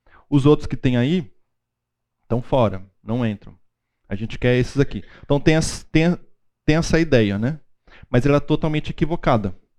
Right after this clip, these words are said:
Vamos olhar pra dois textos bíblicos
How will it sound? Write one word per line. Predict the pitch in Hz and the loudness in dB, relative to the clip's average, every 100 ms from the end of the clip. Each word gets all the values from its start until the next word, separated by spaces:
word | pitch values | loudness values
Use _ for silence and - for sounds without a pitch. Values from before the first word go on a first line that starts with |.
| _ _ _ _ _ _ _ _ - - - - | _ _ _ _ _ _ _ _ -20 -20 -10 0
Vamos | 165 | 2
olhar | 190 175 | 4 4
pra | 175 151 | 4 0
dois | 139 165 170 | 4 4 4
textos | - 151 - 123 | 2 0 0 -6
bíblicos | 107 131 180 - 117 - - | -2 -2 0 -4 -8 -10 -18